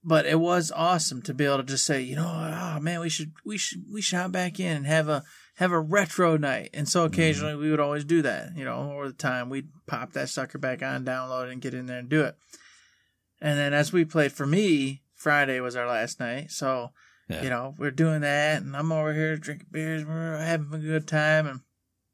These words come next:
Speaker 1: and as we were stomping Rendane, and it's funny 'cause that wasn't the end of the night, but for me, that felt like the end. For me, that was it.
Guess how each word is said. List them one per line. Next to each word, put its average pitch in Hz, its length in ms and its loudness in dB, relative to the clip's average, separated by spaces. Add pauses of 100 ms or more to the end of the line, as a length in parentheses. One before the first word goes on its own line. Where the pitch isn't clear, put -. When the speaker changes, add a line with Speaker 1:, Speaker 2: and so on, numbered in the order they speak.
(240)
Speaker 1:
and 160 80 2
as 156 180 4
we 180 120 0
were 165 120 -2
stomping 156 540 0
Rendane, 135 580 -2 (440)
and 170 180 0
it's 156 180 2
funny 220 220 4
'cause 151 120 2
that 175 120 8
wasn't 160 260 6
the 170 120 2
end 170 140 6
of 143 60 4
the 147 60 -2
night, 151 460 4 (320)
but - 180 0
for 170 160 4
me, 202 480 0 (140)
that 151 220 0
felt 175 260 0
like 147 220 0
the 131 200 -2
end. - 300 -12 (100)
For - 160 -2
me, 175 220 6
that 160 200 6
was 131 200 0
it. 120 200 -4